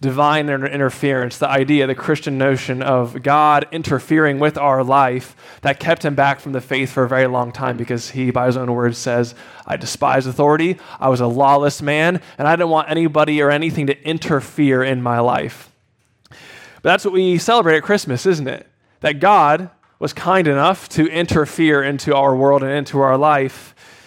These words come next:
And as he does, as he does this, uh, through the birth of Jesus, which is really the beginning of God's greatest divine interference, a few things are revealed, which we're gonna walk through in the story today.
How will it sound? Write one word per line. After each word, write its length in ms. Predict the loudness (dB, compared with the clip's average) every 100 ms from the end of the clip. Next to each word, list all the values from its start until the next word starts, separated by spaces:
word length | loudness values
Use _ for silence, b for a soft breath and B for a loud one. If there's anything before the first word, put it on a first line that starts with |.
| B B B
And 120 | 0
as 180 | 2 2
he 120 | 0
does, 460 | 2 4 4 2 0
as 200 | -2 -2
he 80 | 0
does 240 | 0 2
this, 340 | -2 -6 -12
uh, 460 | -4 0 2 2 0 -6 _
through 140 | -8
the 80 | -2
birth 260 | 0 0 -2
of 60 |
Jesus, 760 | -2 0 0 -2 -8 -10 -14 -16 _ _ _ _
which 160 | -12 -6
is 100 | 0
really 140 | 0
the 80 | 0
beginning 420 | -2 -2 -2 0
of 160 | -2 -2
God's 320 | 0 0 -2
greatest 440 | -2 -2 -2 -4
divine 440 | -6 -4 -2 -2 -6
interference, 840 | -8 -10 -10 -8 -8 -10 -16 -18 -20 b b b b b b b b b _ _ _ _ _ _
a 80 | -10
few 220 | -6 -2
things 240 | -2 0
are 120 | 2
revealed, 460 | 2 0 -2 -2 -4 -10 -10
which 180 | -8
we're 100 | -4
gonna 120 | -2 0
walk 280 | -2 -2
through 160 | -6 -8
in 40 |
the 80 | -8
story 320 | -8 -2 -2
today. 480 | -2 -2 0 0 -4